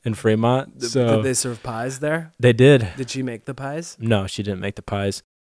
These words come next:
Speaker 1: But,
Speaker 2: How about
Speaker 1: uh,
Speaker 2: at the, so did the two old school lesbians, did they have short hair?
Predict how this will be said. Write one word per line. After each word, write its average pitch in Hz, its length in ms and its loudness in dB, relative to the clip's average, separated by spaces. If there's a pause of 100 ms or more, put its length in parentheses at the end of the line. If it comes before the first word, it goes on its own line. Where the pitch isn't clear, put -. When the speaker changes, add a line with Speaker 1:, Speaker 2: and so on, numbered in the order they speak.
(340)
Speaker 1:
But, 151 160 8
Speaker 2:
How 175 80 4
about 170 200 8
Speaker 1:
uh, 220 40 8
Speaker 2:
at 190 140 2
the, 156 720 4
so 147 240 0
did 143 380 0
the 135 240 0
two 139 320 -6
old 127 240 -6
school 131 260 -6
lesbians, 127 400 -8
did 120 120 -14
they 123 100 -8
have 123 200 -10
short 131 240 -8
hair? 123 380 -10